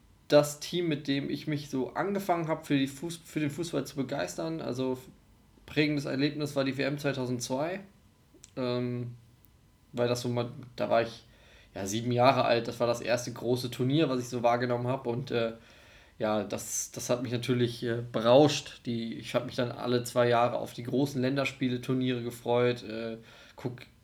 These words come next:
natürlich fast eigentlich alle Spiele, aber jetzt auch noch mit dem Zusatz R T L als, äh, ja, als Fernsehsender, der das Ganze ausstrahlt. Ja, muss ich sagen,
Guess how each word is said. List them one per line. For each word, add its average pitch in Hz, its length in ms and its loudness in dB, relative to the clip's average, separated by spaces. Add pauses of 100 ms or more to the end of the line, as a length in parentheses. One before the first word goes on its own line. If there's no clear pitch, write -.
natürlich 120 300 0
fast 123 240 0
eigentlich 120 320 0
alle 139 180 4
Spiele, 131 560 0
aber 117 180 -2
jetzt 120 280 0
auch 123 80 0
noch 117 140 -4
mit 120 120 -4
dem 113 140 -8
Zusatz 127 520 -2
R 117 200 -4
T 123 160 -4
L 131 440 0 (300)
als, 117 320 -8 (760)
äh, 113 320 2 (420)
ja, 110 220 0
als - 420 -6
Fernsehsender, 120 560 2
der 113 80 -2
das 117 220 -4
Ganze 117 260 -2
ausstrahlt. 120 720 4 (640)
Ja, 98 140 -4
muss 95 160 -4
ich 95 80 -6
sagen, 113 340 -2